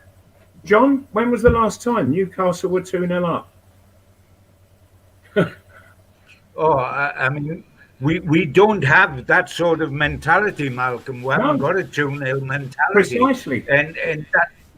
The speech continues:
Speaker 2: that's what frightens me, because, um, you know, it, it, it's just very, very worrying. Yes, we have this big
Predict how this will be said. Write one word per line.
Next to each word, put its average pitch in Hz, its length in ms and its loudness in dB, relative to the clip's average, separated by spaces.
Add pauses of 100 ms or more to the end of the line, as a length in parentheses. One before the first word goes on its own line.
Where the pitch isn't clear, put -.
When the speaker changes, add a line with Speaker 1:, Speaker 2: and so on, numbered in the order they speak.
(460)
Speaker 2:
that's 170 260 2
what 165 220 4
frightens 165 640 0
me, 156 300 -2
because, 147 640 -4
um, 147 360 -2 (760)
you 180 140 2
know, 156 200 -2
it, 151 300 -6
it, 151 240 -12 (240)
it's - 320 -12
just - 460 -2 (420)
very, 165 400 6
very 143 320 2
worrying. 139 640 -2
Yes, 175 360 -2
we 131 160 -6
have 143 360 0
this 135 280 -4
big 156 360 -8